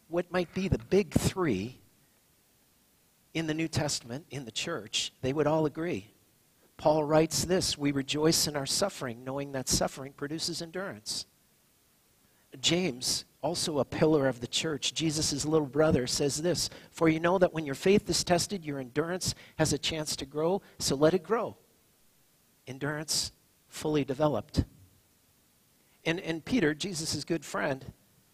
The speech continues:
says this, "For God is pleased when,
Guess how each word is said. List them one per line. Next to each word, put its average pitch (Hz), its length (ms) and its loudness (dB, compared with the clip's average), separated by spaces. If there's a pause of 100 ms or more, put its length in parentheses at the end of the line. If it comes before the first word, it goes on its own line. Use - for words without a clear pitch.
says 165 260 0
this, 175 180 0
"For 160 160 -6
God 185 340 6
is 156 300 0
pleased 151 760 -2 (1200)
when, 156 380 0